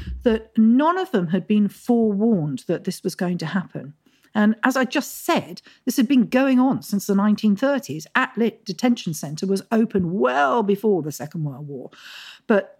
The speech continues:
this news had not infiltrated into, into Eastern Europe. And, or th-, my people were simply not aware of it. I mean, obviously, a lot of those who are alive today were among the younger members of the group. Uh,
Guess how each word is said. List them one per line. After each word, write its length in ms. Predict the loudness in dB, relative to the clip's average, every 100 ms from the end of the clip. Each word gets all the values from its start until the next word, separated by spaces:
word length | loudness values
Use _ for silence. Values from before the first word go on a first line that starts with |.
| 0
this 200 | 0 4
news 340 | 4 4 2
had 120 | 2
not 300 | 4 4 2 4
infiltrated 800 | 4 4 -2 0 0 0 -2 -2
into, 480 | 0 0 0 -2 -4 _
into 400 | -2 0 0 0 0
Eastern 340 | 0 0 0
Europe. 400 | 2 0 -4 -12 _ -20 -20 -20 -20 _
And, 400 | 2 4 2 -2 -4
or 460 | 0 2 2 0 -2
th-, 180 | -4 0
my 240 | 0 0 0
people 340 | 0 0 0
were 140 | 0
simply 480 | -2 0 -2 0 0
not 200 | 0 0
aware 360 | 0 2 0 -2
of 100 | -6
it. 280 | -10 -8 -4
I 80 | -2
mean, 300 | 0 -2 -4 -12 -6
obviously, 560 | -2 -2 -2 -2 -2 -2
a 80 | -2
lot 220 | -2 -4
of 80 | -4
those 260 | -2 -2
who 160 | -2 -4
are 160 | -4 -4
alive 340 | -2 -2 -4
today 340 | -8 -6 -4 -2
were 140 | -4
among 340 | -4 -2 -2 -2
the 160 | -6 -8 _ _ -2
younger 440 | 2 4 2 0
members 500 | -2 -4 -6 -10 -8
of 140 | -8
the 80 | -6
group. 360 | -2 0 0 -4 -20 -18 -16 -8
Uh, 380 | -2 -2 -2 -4